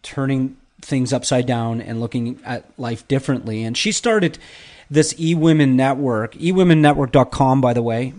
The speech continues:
It, go lo-, go and check it out. Uh, just amazing thing. She's got a big, big event coming up in August.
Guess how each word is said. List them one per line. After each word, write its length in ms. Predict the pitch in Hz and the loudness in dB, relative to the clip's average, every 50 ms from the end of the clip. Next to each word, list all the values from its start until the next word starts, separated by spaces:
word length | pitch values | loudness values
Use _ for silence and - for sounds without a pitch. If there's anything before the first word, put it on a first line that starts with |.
| - - | -18 -14
It, 320 | 160 123 104 73 - - | -12 -12 -12 -12 -14 -12
go 120 | - 131 127 | -8 -8 -6
lo-, 220 | 123 127 123 127 | -4 -4 -4 -6
go 380 | 120 123 131 123 131 - 131 127 | -6 -6 -8 -8 -4 -2 -2 -2
and 80 | 120 113 | -2 -2
check 240 | - 151 131 - | -2 -4 -4 -2
it 80 | - 123 | -2 -2
out. 320 | 120 120 113 117 - - | -2 0 -2 -4 -6 -8
Uh, 200 | - 113 104 104 | -10 -12 -12 -12
just 320 | 78 90 123 - 123 - - | -12 -14 -12 -10 -10 -6 -4
amazing 360 | 120 120 120 120 117 120 104 | -2 -2 -2 -2 -2 -4 -4
thing. 220 | - 120 117 113 | -4 -6 -6 -6
She's 160 | 107 - 127 - | -8 -8 -8 -6
got 120 | 147 135 | -4 -4
a 60 | 139 | -4
big, 460 | 110 - - 131 131 131 120 - - | -4 -2 0 2 2 2 0 -4 -4
big 160 | - 127 113 117 | -2 -2 0 0
event 400 | 107 95 117 113 117 110 - - | 0 0 0 0 0 -2 -4 -6
coming 240 | - 120 117 113 | -4 -2 -2 0
up 180 | 113 113 110 - | -2 -2 -2 -4
in 260 | 120 110 107 107 - - | -4 -4 -4 -6 -6 -6
August. 520 | - 127 135 139 113 - - - - - | -2 0 0 0 -2 -4 -8 -8 -10 -10